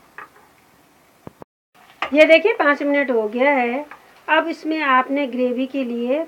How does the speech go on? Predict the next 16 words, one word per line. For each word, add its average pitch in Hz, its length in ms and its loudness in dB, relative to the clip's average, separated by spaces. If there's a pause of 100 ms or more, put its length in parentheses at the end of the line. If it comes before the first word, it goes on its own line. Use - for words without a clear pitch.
पानी 240 260 -4
डालना 226 360 -4
है। 240 240 -6 (2000)
आधी 294 320 6
मग 311 260 2
पानी 262 420 2
और 269 180 2
डालें। 254 420 0
Total 269 440 -2
मैंने 247 360 0
इसमें 240 340 -4
डेढ़ 226 240 2
मग 254 260 -2
पानी 233 340 -6
डाली 220 380 -4
हूँ। 254 280 -4